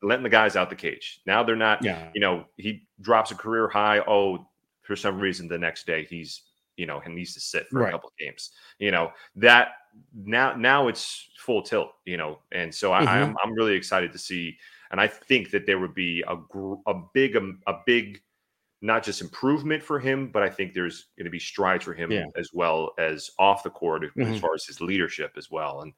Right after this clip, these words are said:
Speaker 2: Right.
Speaker 1: so, and I,
Speaker 2: Yeah.
Speaker 1: and I promise you, anybody who's listening to this or watching this, I am not getting checks in the mail from him.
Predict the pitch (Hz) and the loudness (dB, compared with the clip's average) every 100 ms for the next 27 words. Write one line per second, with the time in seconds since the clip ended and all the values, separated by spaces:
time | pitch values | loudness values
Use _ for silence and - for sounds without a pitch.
0 | _ - 110 92 80 76 98 104 101 117 | _ -4 -2 -2 -2 0 4 6 6 4
1 | - 110 107 101 - 143 143 107 - 85 | 4 4 4 4 2 6 6 4 -2 -4
2 | 98 110 110 110 120 113 117 107 95 90 | 0 0 0 0 0 -4 -4 -4 2 4
3 | 87 - 80 78 - 82 82 82 85 92 | 4 0 -10 -10 -6 -4 -4 -8 0 2
4 | 104 - 92 87 - 78 - 76 76 - | 2 -2 -4 -4 -6 -6 -8 -14 -14 -16
5 | - 69 | -18 -20